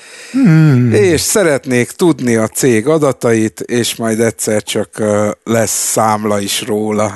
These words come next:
Speaker 2: Hát mondom, ez hihetetlen. Tehát, <clears throat> nem tudom,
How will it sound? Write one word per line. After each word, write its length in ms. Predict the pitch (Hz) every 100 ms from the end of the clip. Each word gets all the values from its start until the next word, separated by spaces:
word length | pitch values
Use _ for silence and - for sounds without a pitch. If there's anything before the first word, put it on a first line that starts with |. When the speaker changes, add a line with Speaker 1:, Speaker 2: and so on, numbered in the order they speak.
| 110
Speaker 2:
Hát 400 | - 196 160 -
mondom, 300 | 160 156 127
ez 240 | 117 110 -
hihetetlen. 840 | 135 131 135 135 - 139 123 117 - - - - - - - -
Tehát, 360 | 135 123 - _
<clears throat> 540 | 175 208 175 131 113 -
nem 180 | 240 240
tudom, 400 | 160 143 143